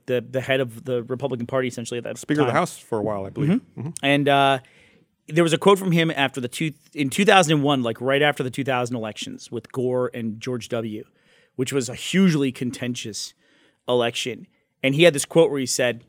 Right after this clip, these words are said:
Speaker 1: paraphrasing here, that, you know, "This is tough, but very confident that whatever the results are, Americans will come together at the end of this and we'll work together. That Americans, that's what we do. We come together and we work together and we have solidarity. So I'm confident we'll be able to come back from this, um,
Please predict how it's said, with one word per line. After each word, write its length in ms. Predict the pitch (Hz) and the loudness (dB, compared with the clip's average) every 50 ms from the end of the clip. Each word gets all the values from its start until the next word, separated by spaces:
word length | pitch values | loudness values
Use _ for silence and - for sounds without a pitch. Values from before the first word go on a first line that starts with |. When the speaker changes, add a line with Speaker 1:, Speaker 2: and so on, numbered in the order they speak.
| _ _ | _ _
Speaker 1:
paraphrasing 520 | - 151 151 143 - 143 135 123 117 123 | 0 0 2 2 2 0 0 0 -2 -4
here, 320 | 127 139 131 127 120 - _ _ _ _ _ _ _ - | -4 -2 -2 -4 -4 -8 _ _ _ _ _ _ _ 0
that, 320 | 123 147 143 139 135 - _ _ _ _ _ _ _ _ _ - | 4 6 6 6 4 0 _ _ _ _ _ _ _ _ _ 2
you 80 | 170 | 4
know, 80 | 185 185 | 6 8
"This 160 | 190 190 180 | 8 6 6
is 80 | 175 - | 4 4
tough, 400 | - 185 190 208 - - - _ _ _ _ | 6 6 6 4 2 -6 -20 _ _ _ _
but 280 | - 160 156 151 - _ _ - | 4 6 6 4 2 _ _ -4
very 220 | 131 160 175 165 | 0 2 2 2
confident 420 | - - 160 156 156 - 180 190 165 | 2 2 0 0 2 0 -2 -2 -2
that 80 | 135 | -2
whatever 240 | 139 143 151 147 156 | 0 0 0 0 0
the 80 | 151 143 | 0 -2
results 360 | 143 123 143 143 139 - - | 0 0 0 0 2 4 4
are, 240 | 160 175 196 208 - - _ _ _ _ _ | 4 4 4 2 -2 -8 _ _ _ _ _
Americans 420 | - 143 147 151 151 - 165 143 123 | -2 0 2 2 2 2 -2 -4 -4
will 60 | 131 | -4
come 180 | 127 - 147 143 | -4 -2 -2 0
together 400 | 135 127 139 139 156 190 220 - _ _ _ - | 0 2 0 0 0 -2 -6 -8 _ _ _ -6
at 140 | 127 - | -6 -4
the 120 | - 135 139 | -2 -2 0
end 80 | 143 | 0
of 60 | 156 165 | 0 0
this 240 | 202 202 - - | 0 0 -2 -2
and 240 | 147 139 143 139 131 | -2 0 0 0 0
we'll 100 | 131 143 | 0 2
work 140 | 135 143 139 | 2 0 0
together. 400 | - 139 131 175 202 220 175 - _ _ | 0 2 2 2 2 2 -2 -10 _ _
That 120 | - 151 | 2 4
Americans, 360 | 151 151 151 156 151 - 151 131 | 4 4 4 2 2 0 -2 -2
that's 140 | 135 - | -2 -2
what 80 | 160 143 | -2 -2
we 80 | 139 131 | 0 0
do. 300 | 135 143 151 160 160 170 - - - - _ _ _ - | 2 2 2 2 0 -4 -8 -16 -20 -20 _ _ _ -4
We 80 | 120 | 0
come 160 | - 156 147 | 2 4 4
together 420 | 143 131 139 139 131 139 139 139 - | 4 6 6 4 6 4 2 0 -2
and 120 | - 127 120 | -2 -4 -2
we 60 | 120 | -2
work 160 | 135 139 - | -2 -2 -4
together 440 | - 120 120 131 120 120 120 117 - | -2 -2 0 0 0 0 -2 -4 -6
and 40 | - | -6
we 100 | 127 127 | -4 -4
have 100 | 127 123 | -4 -2
solidarity. 640 | - - 127 117 117 113 110 101 104 - - _ _ _ | -2 0 0 0 -2 -4 -6 -8 -8 -10 -14 _ _ _
So 120 | - - | -6 -4
I'm 60 | 139 127 | -4 -2
confident 380 | - 151 139 139 - 143 - | 2 2 2 2 2 -2 -4
we'll 100 | 139 139 | -4 -2
be 80 | 123 131 | -2 0
able 100 | 127 120 | 0 -2
to 40 | 120 | -2
come 140 | - 123 | -2 -2
back 180 | 120 113 113 - | -2 -4 -4 -6
from 140 | - 123 120 | -6 -8 -6
this, 240 | 117 107 - - - _ _ - - _ _ _ - | -6 -6 -8 -12 -14 _ _ -20 -20 _ _ _ -8
um, 200 | 117 117 110 | -6 -6 -6